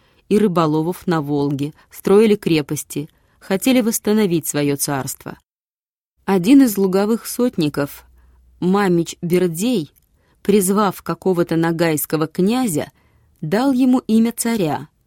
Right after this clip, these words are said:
но сам умертвил его, как неспособного и малодушного, отрубив ему голову. Взоткнул её на высокое дерево и сказал:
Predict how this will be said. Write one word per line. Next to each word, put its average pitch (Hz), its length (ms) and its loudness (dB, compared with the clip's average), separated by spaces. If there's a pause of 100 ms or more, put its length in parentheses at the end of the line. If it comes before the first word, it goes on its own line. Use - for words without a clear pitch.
(300)
но 202 180 2
сам 277 400 2
умертвил 240 640 2
его, 170 380 2 (200)
как - 240 -2
неспособного 202 840 0
и 247 180 -2
малодушного, 147 880 -2
отрубив 175 520 -2
ему 180 240 4
голову. 147 480 -4 (560)
Взоткнул 208 720 0
её 190 460 0 (300)
на 180 120 0
высокое 170 500 0
дерево 190 400 2
и 208 140 -6
сказал: 147 600 -6